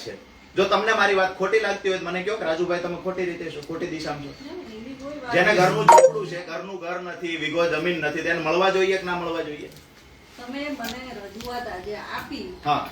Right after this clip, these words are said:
Speaker 2: હું મોકલીશ મારા અધિકારીને તપાસ કરાવીને એના ઉપર પછી પગલાં લઈશું.
Speaker 1: કેટલા
Speaker 2: તો
Speaker 1: દિવસ
Speaker 2: જે
Speaker 1: પછી અમે આવીએ તમે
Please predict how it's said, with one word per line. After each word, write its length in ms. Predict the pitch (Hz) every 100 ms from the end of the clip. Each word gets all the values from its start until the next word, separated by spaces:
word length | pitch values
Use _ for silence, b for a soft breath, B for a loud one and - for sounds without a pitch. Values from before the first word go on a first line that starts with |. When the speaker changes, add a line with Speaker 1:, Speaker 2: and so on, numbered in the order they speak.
| 226
Speaker 2:
હું 280 | 277 285 - - - - - 226 254
મોકલીશ 480 | 302 330 381 415 269
મારા 220 | 277 269 -
અધિકારીને 440 | 269 269 262 277 311
તપાસ 320 | 302 359 359
કરાવીને 420 | 294 247 226 240 269
એના 160 | 320 311
ઉપર 140 | 214 214
પછી 240 | 226 277
પગલાં 300 | 320 330 330
લઈશું. 380 | 254 214 208 - - - -
Speaker 1:
કેટલા 260 | 165 180
Speaker 2:
તો 60 | 160
Speaker 1:
દિવસ 180 | 165 143
Speaker 2:
જે 60 | 151
Speaker 1:
પછી 200 | 147 139
અમે 100 | 131
આવીએ 280 | 120 117 120
તમે 240 | 139 151